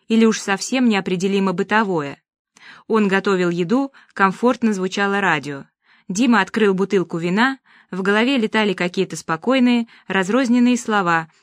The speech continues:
типа "неплохо" или "вот ведь", или "ё-моё". Дима позвонил одной своей знакомой, не дозвонился и успокоился окончательно. Всё это при чтении не столько воспринимается, сколько узнаётся.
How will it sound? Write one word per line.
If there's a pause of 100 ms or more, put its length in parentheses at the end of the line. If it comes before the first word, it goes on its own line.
(200)
типа
"неплохо" (220)
или
"вот
ведь", (200)
или
"ё-моё". (500)
Дима
позвонил
одной
своей
знакомой, (240)
не
дозвонился (200)
и
успокоился
окончательно. (840)
Всё
это
при
чтении
не
столько
воспринимается,
сколько
узнаётся.